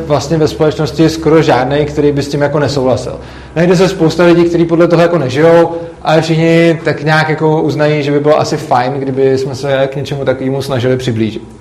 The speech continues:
Problém je, eh, a tím se trošku dostávám k jádru toho, kdo jsou anarchokapitalisti, problém je, že prakticky všichni lidi z něčeho takového, eh, vlastně dělají určitou výjimku. A tu výjimku dělají pro stát.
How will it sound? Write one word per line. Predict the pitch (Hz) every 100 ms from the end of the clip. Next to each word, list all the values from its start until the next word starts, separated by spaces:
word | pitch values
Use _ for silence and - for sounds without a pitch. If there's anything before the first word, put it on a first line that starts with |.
| - - - - -
Problém | 190 247 196
je, | 131 143
eh, | 220 - - - - - - 151 151 151 - - -
a | -
tím | 165
se | 170
trošku | 170 160 175
dostávám | 165 170 170 170
k |
jádru | 160 151 160
toho, | 165 147
kdo | 160 147
jsou | 175 175
anarchokapitalisti, | 135 147 147 151 151 151 151 147 170 175 175 - - -
problém | 180 214 202
je, | 151 175 190 -
že | 143 170
prakticky | 175 156 175 - 185
všichni | 175 - 185
lidi | 160 135 151 170 - -
z | 127
něčeho | 156 156 170 175
takového, | 143 156 156 151 156 160 - -
eh, | 147 143 143 143
vlastně | 151 147 160 160 160 160 151 147
dělají | 156 165
určitou | - - 156 156
výjimku. | 156 151 147 - - - - - - - - -
A | 151 147 151
tu | 202
výjimku | 185 190 190 185 170 170
dělají | 165 170 175
pro | 170 151
stát. | - 117 - -